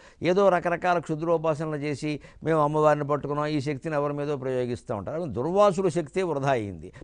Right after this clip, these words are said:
పైగా ఆయనకే ప్రమాదకారి అయింది. ఇక మనకి ఒక ప్రత్యంగిరాలు, ఉగ్ర ప్రత్యంగిరాలు, వీళ్ళ గురించి చెప్పాలి. అబాణామతి, చేతబడేను, ఈ సన్నాసుల గురించి చెప్పక్కర్లేదు. ఇంకా వీళ్ళు ఉగ్రత్వానికి వెళ్ళిన కొద్దీ జైలుకి వెళ్ళిపోతారు ముందే.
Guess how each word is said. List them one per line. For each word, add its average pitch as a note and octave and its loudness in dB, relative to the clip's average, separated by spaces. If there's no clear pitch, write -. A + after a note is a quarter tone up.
పైగా D#3 4
ఆయనకే F3 2
ప్రమాదకారి C#3 -2
అయింది. - -20
ఇక A#2+ -4
మనకి C3 -4
ఒక B2+ -4
ప్రత్యంగిరాలు, E3+ 0
ఉగ్ర E3 0
ప్రత్యంగిరాలు, D#3+ 0
వీళ్ళ C#3 0
గురించి D3+ -6
చెప్పాలి. C#3 -2
అబాణామతి, C#3 -2
చేతబడేను, B2 -4
ఈ C3 -4
సన్నాసుల D3+ -2
గురించి D3 -4
చెప్పక్కర్లేదు. A2+ -4
ఇంకా - -20
వీళ్ళు A2+ -4
ఉగ్రత్వానికి D#3 0
వెళ్ళిన E3 2
కొద్దీ E3+ 0
జైలుకి D#3 0
వెళ్ళిపోతారు C3 -4
ముందే. F2+ -14